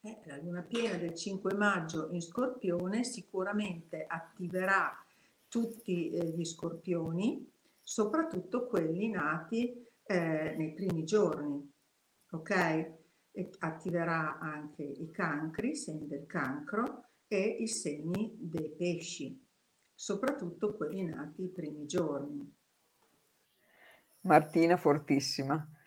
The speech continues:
Speaker 2: Ha detto: "Ho avuto una frequentazione con un toro, pensavo di morire. Io leone, ascendente Sagittario." Ciao, allora abbiam capito perché. <laughs>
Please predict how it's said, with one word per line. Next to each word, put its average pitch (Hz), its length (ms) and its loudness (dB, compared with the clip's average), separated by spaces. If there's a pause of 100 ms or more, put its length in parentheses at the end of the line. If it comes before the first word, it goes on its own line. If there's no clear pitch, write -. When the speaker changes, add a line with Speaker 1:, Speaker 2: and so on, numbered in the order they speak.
(300)
Speaker 2:
Ha 160 120 4
detto: 156 260 12
"Ho 147 40 12
avuto 170 240 12
una 160 120 12
frequentazione 165 800 10
con 147 160 8
un 151 200 4
toro, 175 360 12
pensavo 156 500 12
di 160 120 12
morire. 156 560 12
Io 185 200 12
leone, 175 460 12
ascendente 165 600 10
Sagittario." 156 880 12
Ciao, 147 380 12
allora 165 280 12
abbiam 165 260 12
capito 160 580 10
perché. 185 300 8 (240)
<laughs> 453 160 12